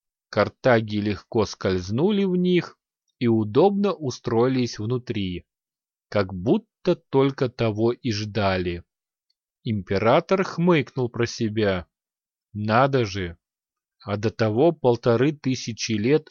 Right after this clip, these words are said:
отказывались принимать любые мечи, которые выпадали из них,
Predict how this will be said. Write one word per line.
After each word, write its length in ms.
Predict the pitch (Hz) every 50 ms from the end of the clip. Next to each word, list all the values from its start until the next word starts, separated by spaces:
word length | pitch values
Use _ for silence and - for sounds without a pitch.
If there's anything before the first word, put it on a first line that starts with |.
| _ _
отказывались 920 | - 101 95 - - - - 110 127 147 147 151 151 139 131 120 110 -
принимать 640 | - - 107 110 110 110 110 110 110 127 156 147 -
любые 500 | 131 120 110 104 104 107 110 131 156 151
мечи, 640 | 143 123 107 95 90 - - - 113 113 117 120 120 - _ _ _ _ _ _ _ _ _ _ _ _ _
которые 800 | - 107 104 - - 135 160 180 170 156 123 104 95 90 82 - -
выпадали 720 | 98 98 113 123 123 135 135 127 131 135 135 135 123 107 98
из 360 | 104 - - 110 98 95 98
них, 480 | 107 117 143 170 185 175 - - _